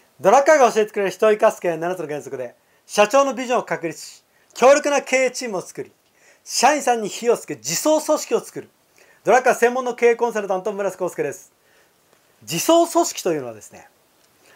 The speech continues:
社長が細かく指示をしなくても、経営チーム、マネジメント陣がきっちり日々の業務をマネジメントし、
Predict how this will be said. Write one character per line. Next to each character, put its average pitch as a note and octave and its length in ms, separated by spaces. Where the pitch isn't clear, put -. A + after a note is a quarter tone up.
社 F3 240
長 C#4 180
が C4+ 80
細 B3+ 160
か C4+ 120
く - 20
指 B3+ 120
示 A#3+ 240
を G3 60
し G3+ 100
な F3 120
く - 40
て C#3+ 100
も、 A#2+ 140
経 A#3 220
営 A#3 60
チ A#3 180
ー G#3+ 60
ム、 F#3 40
マ E3+ 160
ネ F#3+ 100
ジ F#3 60
メ G3+ 120
ン G3 40
ト G3 80
陣 E3 140
が B2+ 80
き - 180
っ - 60
ち D#4 120
り C#4 60
日 A#3 60
々 B3+ 100
の G#3 120
業 G3+ 160
務 F#3 120
を D3+ 60
マ D3 160
ネ D#3+ 80
ジ D#3 80
メ D3+ 80
ン - 20
ト - 60
し、 - 280